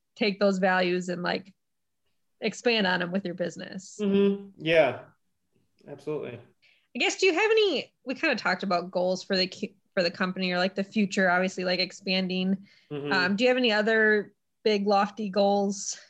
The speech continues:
Speaker 2: Um, you know, I, I think the biggest one that I, like, to me is, uh, is the expansion. I'd love to be in the next five years in every area code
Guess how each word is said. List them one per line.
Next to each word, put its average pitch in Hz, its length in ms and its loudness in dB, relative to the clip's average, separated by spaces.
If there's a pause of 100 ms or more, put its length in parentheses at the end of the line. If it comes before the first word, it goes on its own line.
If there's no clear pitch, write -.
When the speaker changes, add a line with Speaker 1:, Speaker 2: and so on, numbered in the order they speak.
(720)
Speaker 2:
Um, 214 760 0
you 180 140 2
know, 180 160 6
I, 170 440 6
I 160 80 2
think 175 240 0
the 165 60 2
biggest 175 380 4
one 180 180 2
that 147 160 0
I, 143 600 2 (920)
like, 143 240 -6
to 151 100 -4
me 151 480 0 (280)
is, 127 680 2 (420)
uh, 113 500 -4 (140)
is 143 320 0
the 143 80 4
expansion. 139 760 0
I'd 131 160 -2
love 131 300 0
to 135 60 -6
be 131 580 2
in 131 100 -6
the 135 60 -4
next 147 220 -2
five 143 320 4
years 135 380 4
in 127 140 -6
every 135 260 2
area 127 320 0
code 117 340 0